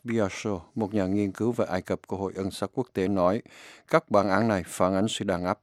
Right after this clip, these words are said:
triệt để đối với quyền tự do diễn đạt mà chúng ta đang nhìn thấy ở Ai Cập ngày nay." Khi loan báo các bản án, thẩm phán Hassan Farid nói rằng các ký giả đó có những thiết bị không được các giới chức an ninh Ai Cập chấp thuận và các bị cáo đã loan truyền điều mà ông gọi là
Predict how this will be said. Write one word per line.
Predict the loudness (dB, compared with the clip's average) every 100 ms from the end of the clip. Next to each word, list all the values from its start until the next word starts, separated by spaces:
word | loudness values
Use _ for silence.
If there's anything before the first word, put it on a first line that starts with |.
| -4
triệt | -4 0
để | 0 0
đối | -2
với | -2
quyền | -4 -4 -6
tự | -4 -4
do | -2 -4
diễn | -2 -4 -2
đạt | -4 -4
mà | -10
chúng | -6 -2
ta | -2
đang | -2 -4
nhìn | -6 -6
thấy | 0 0 0
ở | -4 -4
Ai | -2
Cập | -4 -6 -8
ngày | -8 -6
nay." | -6 -10 _ _ _ _ _ _ -20 -20 -20 _
Khi | -2 0
loan | 4 4 4
báo | 2 2
các | 0 0
bản | 0 2
án, | 2 2 -2
thẩm | -4 -2
phán | 0 -2 -2
Hassan | -4 0 0
Farid | 0 -2 0 0 -4 -20 -20 -10 2
nói | 4
rằng | 4
các | 2 -2 -2
ký | -4
giả | 0 2
đó | 4 2
có | 2 0
những | 0
thiết | -4 -2
bị | -2 -2
không | -2 -4 -2
được | -4
các | -4 -4
giới | 0
chức | 0
an | 0 0 0
ninh | -2
Ai | -2 -4
Cập | -4 -6
chấp | -6 -2
thuận | 0 0 -2 -20 -20 -12 0
và | 0
các | 2 -2 0
bị | -2
cáo | 0 0
đã | 0 0
loan | 0 -2 -2
truyền | -4 -2
điều | -2 -2
mà | 0
ông | -2 0
gọi | -2 0
là | -2